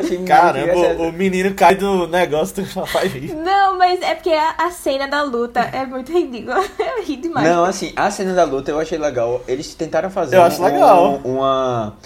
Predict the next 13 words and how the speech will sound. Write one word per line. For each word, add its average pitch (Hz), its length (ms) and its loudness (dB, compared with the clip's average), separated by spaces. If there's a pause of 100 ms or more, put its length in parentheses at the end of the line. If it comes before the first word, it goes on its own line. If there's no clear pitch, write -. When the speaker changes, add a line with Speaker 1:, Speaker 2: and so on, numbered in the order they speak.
(440)
Speaker 1:
é, 110 160 -2
um 120 220 -6
único 139 300 -6
shot, 123 360 0
né? 120 100 -6
Tipo, 110 380 -10
é 104 180 2
uma 107 220 -4
única 117 300 -6
Speaker 3:
Aham. - 220 2 (160)
Speaker 2:
Aham. 165 180 -2 (120)
Speaker 1:
sequência, 120 600 -4
tipo. - 260 -20